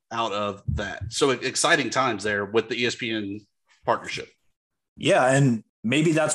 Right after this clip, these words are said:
Speaker 2: part of the reason you're seeing, we're having the discussion we are about how many teams get into the N C A A tournament when it comes to baseball is just exposure helps. I mean, sometimes,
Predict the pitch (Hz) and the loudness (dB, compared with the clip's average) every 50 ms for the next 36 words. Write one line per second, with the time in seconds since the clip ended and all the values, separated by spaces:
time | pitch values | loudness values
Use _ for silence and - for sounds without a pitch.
0 | - - 151 143 147 151 143 139 127 123 127 135 143 139 135 127 123 117 110 104 | -2 -2 -2 0 0 0 0 0 0 2 2 2 0 0 0 0 0 0 -2 -2
1 | 98 98 95 _ _ _ _ - 123 127 123 - - 139 135 135 123 120 117 113 | -4 -6 -8 _ _ _ _ -8 -6 -4 -4 -2 -2 -2 -2 0 0 -2 -2 -2
2 | 107 104 101 98 95 _ _ _ _ _ _ - 131 120 131 147 143 135 127 120 | -4 -4 -6 -8 -10 _ _ _ _ _ _ -6 -4 -2 0 0 0 0 -2 -2
3 | 113 110 - 135 127 123 - 135 120 117 110 110 107 98 107 104 98 95 113 120 | -4 -2 -2 0 0 0 0 0 0 2 2 2 2 2 0 0 0 0 0 0
4 | 117 117 107 101 - 117 113 104 98 107 98 90 - 110 101 98 104 101 - 98 | 0 0 -2 -2 -4 -4 -4 -4 -4 -6 -8 -6 -4 -4 -2 -2 -2 -2 -2 -4
5 | 87 - - 101 104 98 101 95 82 - _ _ _ _ _ _ _ _ _ _ | -6 -4 -4 -2 0 0 0 -2 -2 -6 _ _ _ _ _ _ _ _ _ _
6 | _ - - 113 110 - - 131 127 - - 110 101 95 95 - - 90 90 87 | _ -4 -2 -2 0 0 0 0 0 0 0 0 0 0 -2 -2 0 0 2 2
7 | 85 78 - - 101 98 92 92 - - - 101 - - - _ _ _ _ _ | 2 0 -2 -6 -6 -6 -4 -4 -6 -4 -4 -4 -4 -4 -6 _ _ _ _ _
8 | _ _ _ _ _ _ _ - - - - - - 135 151 175 165 165 135 107 | _ _ _ _ _ _ _ -6 -4 -2 -2 0 2 4 4 4 4 4 2 4
9 | 143 160 139 - - - - - - - - _ _ _ _ _ _ _ _ _ | 4 2 2 0 -2 -2 -2 -2 -2 -4 -8 _ _ _ _ _ _ _ _ _
10 | _ _ _ _ _ _ _ - - 120 123 120 113 - - 147 151 - 147 143 | _ _ _ _ _ _ _ -4 -2 0 2 2 2 2 2 2 2 2 2 2
11 | 135 123 120 107 - - - - - | 2 2 2 2 2 0 0 -2 -4